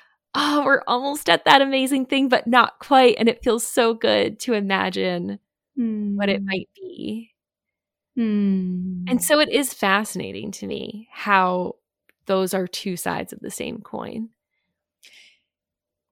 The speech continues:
Speaker 2: Yes. And what you said, I love that practical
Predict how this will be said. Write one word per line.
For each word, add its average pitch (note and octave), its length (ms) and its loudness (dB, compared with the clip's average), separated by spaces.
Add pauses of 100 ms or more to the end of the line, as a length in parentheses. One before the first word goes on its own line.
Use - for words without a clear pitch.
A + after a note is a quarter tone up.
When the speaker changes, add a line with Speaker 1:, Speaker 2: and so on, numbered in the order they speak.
(200)
Speaker 2:
Yes. G3+ 680 -2 (560)
And A3 220 -2
what A#3 200 -2
you C4+ 160 0
said, F#3 680 -2
I F#3+ 100 -2
love F#3+ 360 2
that C#3 280 -6 (440)
practical D#3 800 -8